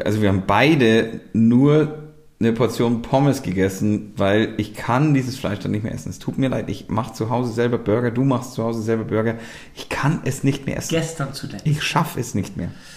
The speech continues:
Speaker 1: Es schmeckt ja auch nicht mehr.
Speaker 2: Ja, ich find schon.
Speaker 1: Na?
Speaker 2: Na, also ich freu mich so, also wenn ich, äh, ich könnte unterschreiben, dass ich bis zum Ende meines Lebens nur noch, keine Ahnung, fünfzig Mal zu McDonald's darf. Also das wär, wenn wir jetzt mal von ausgehen, ich werd achtzig,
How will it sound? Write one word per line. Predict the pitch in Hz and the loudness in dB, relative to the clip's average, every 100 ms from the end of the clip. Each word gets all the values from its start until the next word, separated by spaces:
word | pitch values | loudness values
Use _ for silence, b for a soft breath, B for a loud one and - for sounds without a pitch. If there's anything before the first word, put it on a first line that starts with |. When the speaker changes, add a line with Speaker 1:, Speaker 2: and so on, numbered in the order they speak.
| B B B B B B B - | B B B B B B B 0
Speaker 1:
Es | 147 - | 2 4
schmeckt | 139 165 - - | 4 4 2 0
ja | 135 - | 0 2
auch | 107 110 | -2 0
nicht | 107 - | -4 -4
mehr. | 87 82 - - - - - - - | -6 -6 -10 -18 -20 -20 -20 -14 -10
Speaker 2:
Ja, | - | -8
ich | - | -8
find | - 214 | -10 -10
schon. | - - - - | -12 -16 -18 -6
Speaker 1:
Na? | 110 123 160 165 170 | 0 2 2 0 0
Speaker 2:
Na, | 180 226 | 0 0
also | 190 214 | -4 -4
ich | 220 - | -6 -8
freu | 190 240 | -4 -2
mich | 233 | -2
so, | 240 185 | -4 -4
also | 190 | -4
wenn | 214 247 | -2 -4
ich, | 208 233 | -6 -8
äh, | 190 190 196 196 190 190 | -8 -6 -6 -8 -10 -12
ich | 170 | -10
könnte | - 165 175 | -2 -2 -2
unterschreiben, | 175 147 - 127 156 143 | -4 -6 -6 -6 -4 -4
dass | 131 | -6
ich | 147 - | -10 -10
bis | 143 | -12
zum | - | -10
Ende | - 143 | -6 -6
meines | 139 120 - | -4 -8 -8
Lebens | 131 135 - | -6 -6 -6
nur | 135 | -6
noch, | 120 117 - - - | -6 -8 -12 -16 -18
keine | - - 95 | -16 -12 -12
Ahnung, | 107 | -10
fünfzig | - 151 - | -8 -6 -4
Mal | 139 131 | -4 -4
zu | 117 | -6
McDonald's | - 101 87 - | -4 -2 -2 -4
darf. | - - - B B B B B B - | -8 -10 -14 B B B B B B -2
Also | 127 120 | 0 0
das | - 123 | -4 -4
wär, | 123 123 - | -4 -4 -6
wenn | 110 | -4
wir | 113 | -4
jetzt | 113 | -4
mal | 110 | -6
von | 110 98 | -6 -6
ausgehen, | 127 - 113 | -4 -4 -6
ich | |
werd | 95 87 | -6 -4
achtzig, | 120 - 202 220 - | -4 -2 -2 -2 -4